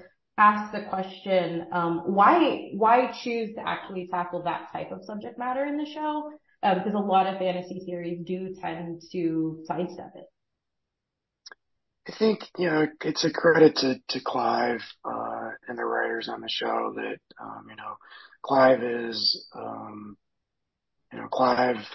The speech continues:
Speaker 2: i-, is a student of the history. And I think, you know, when he, when, you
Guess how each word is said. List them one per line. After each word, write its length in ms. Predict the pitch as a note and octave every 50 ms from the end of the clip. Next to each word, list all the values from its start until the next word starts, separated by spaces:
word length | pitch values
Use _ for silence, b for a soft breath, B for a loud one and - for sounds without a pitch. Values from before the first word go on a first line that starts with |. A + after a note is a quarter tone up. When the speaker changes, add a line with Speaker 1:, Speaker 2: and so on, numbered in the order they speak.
| - - _ _ _ -
Speaker 2:
i-, 300 | - B2 B2 B2 B2 - -
is 240 | - B2 B2 A#2+ A#2+
a 80 | A#2
student 480 | - - - - A#2 A#2+ A#2+ A#2+ A2+ A#2
of 240 | B2 B2 B2 A2+ A#2
the 60 | B2
history. 640 | A2+ B2 C3 B2+ - - C#3+ C#3 C3+ C3+ C3 - B B B B B B B B B _ -
And 360 | - A#2 A#2 A#2 A#2 A2+ A2
I 120 | A2+ A#2 - -
think, 280 | - A#2 A#2 A#2 A2 - -
you 80 | B2 A2+
know, 180 | A2+ A2+ A2+
when 100 | A2+ A2
he, 300 | A2 A2+ A2+ A2+ A2 _ _ _ _ _ -
when, 440 | A#2+ A2+ A2+ A2+ A2 G#2+ A2 A2 G#2 B B B B B B B B B B _ -
you 80 | A2